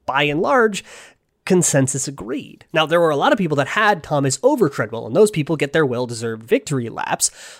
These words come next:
but on the whole, a lot of people were wrong, the Vikings included, and I'm sure a whole bunch of other teams. Michael Thomas fell to the second round and then turned into far and away the best wide receiver out of that class. I mean, nobody even came close. Nobody even had a, a, a career except, like, Will Fuller.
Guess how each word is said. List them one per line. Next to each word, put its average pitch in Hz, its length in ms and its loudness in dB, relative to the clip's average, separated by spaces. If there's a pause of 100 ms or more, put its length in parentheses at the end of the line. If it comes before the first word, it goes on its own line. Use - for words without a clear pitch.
(120)
but 269 320 2
on 233 220 0
the 208 80 0
whole, 294 420 4
a 185 160 -12
lot 247 240 2
of 233 80 0
people 214 300 2
were 165 80 2
wrong, 175 320 4
the 131 80 -4
Vikings 202 420 0
included, 185 300 0
and 180 80 -2
I'm 202 100 -2
sure 196 200 -2
a 185 60 4
whole 175 140 -2
bunch 160 180 0
of 143 80 -4
other 139 120 -2
teams. 262 260 0
Michael 147 220 -4
Thomas 226 260 -6
fell 131 320 -2
to - 140 -6
the 143 80 -4
second 131 300 -4
round - 240 -6
and 120 100 -10
then 120 100 -8
turned 123 240 -4
into 117 300 -6 (520)
far 233 280 2
and 139 80 2
away - 380 -6 (240)
the 135 60 6
best 123 320 2
wide 127 260 -4
receiver 110 440 -8
out 123 160 -2
of 110 60 -8
that 110 160 -8
class. 160 200 0
I 113 60 -10
mean, 107 160 -10
nobody 135 400 0
even 117 180 -6
came 113 160 -8
close. 180 140 -8
Nobody 151 200 2
even 120 140 -4
had 127 200 0
a, 113 100 -4 (100)
a, 117 220 -8
a 113 60 -12
career 127 640 -2
except, 120 300 -4
like, 120 200 -10
Will 135 240 -4
Fuller. 131 520 -2